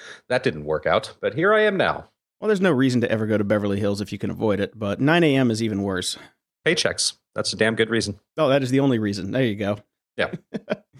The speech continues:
Speaker 2: So, uh, speaking of paychecks, I have a little bit of a nepotism intro here today. I was
Speaker 1: Okay.
Speaker 2: I was gonna put this on last week, but, uh, I didn't get the U R L till this week. Um, friend of the show and our voiceover guy, Robert Glenn Fogarty, is, uh, looking for work.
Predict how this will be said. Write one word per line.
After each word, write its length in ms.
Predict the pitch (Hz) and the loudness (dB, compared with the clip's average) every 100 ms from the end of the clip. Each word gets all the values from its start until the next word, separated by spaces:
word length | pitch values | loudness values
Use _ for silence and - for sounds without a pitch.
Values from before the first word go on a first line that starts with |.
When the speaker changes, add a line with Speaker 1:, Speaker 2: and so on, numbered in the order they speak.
| - 240 - 190 | -18 -18 -12 -8
Speaker 2:
So, 300 | - 202 196 | 0 2 4
uh, 140 | 175 165 | 4 2
speaking 280 | - 277 | 0 0
of 60 | 170 | 2
paychecks, 480 | 135 127 131 127 - - | 2 2 2 0 -2 -4
I 80 | |
have 140 | 170 202 | 0 2
a 40 | |
little 200 | 180 196 | 2 2
bit 140 | 170 185 | 2 0
of 80 | 147 | 2
a 40 | |
nepotism 680 | 123 131 131 110 110 104 101 | 4 4 2 -2 -2 -4 -4
intro 380 | 98 101 104 98 | -4 -4 -4 -4
here 160 | 90 | -4
today. 400 | 92 - 90 78 92 _ _ _ _ _ _ _ - | -6 -6 -4 -4 -6 _ _ _ _ _ _ _ -2
I 80 | 151 | 0
was 120 | 160 | 2
Speaker 1:
Okay. 160 | 101 - | 2 0
Speaker 2:
I 80 | - | -2
was 120 | 143 | 2
gonna 120 | 175 233 | 2 2
put 160 | 269 | 2
this 160 | 240 202 | 2 2
on 200 | 190 175 | 4 4
last 280 | 156 147 135 | 4 4 2
week, 180 | 123 120 | 0 0
but, 340 | 117 113 113 | 2 2 0
uh, 80 | 113 | 0
I 160 | 110 104 | 2 2
didn't 200 | 113 110 | 2 0
get 200 | 117 107 | 0 -2
the 100 | 104 | -2
U 200 | 113 117 | 0 2
R 160 | 104 110 | 4 4
L 220 | 107 95 | 2 0
till 180 | 98 95 | -2 -2
this 240 | 113 - | -2 -2
week. 240 | 98 95 - | -4 -6 -2
Um, 240 | 139 135 - _ _ _ _ | 0 0 -4 _ _ _ _
friend 220 | 202 262 | 0 2
of 100 | 226 | 2
the 80 | 156 | 0
show 440 | 135 127 113 123 117 | 0 2 4 2 0
and 280 | 131 123 120 | 0 2 2
our 240 | 113 113 110 | 2 2 -2
voiceover 600 | 110 170 220 113 104 107 | -2 0 2 0 -2 0
guy, 160 | 113 | 0
Robert 380 | 117 139 139 127 | 2 2 2 0
Glenn 280 | 131 120 110 | 2 2 0
Fogarty, 680 | - 107 107 117 147 151 - - | 0 0 0 0 -2 -6 -14 -2
is, 280 | 135 127 143 | 0 2 2
uh, 200 | 131 127 | 4 4
looking 320 | 139 220 226 | 2 0 0
for 120 | 185 | 2
work. 360 | 165 131 - | 2 0 -2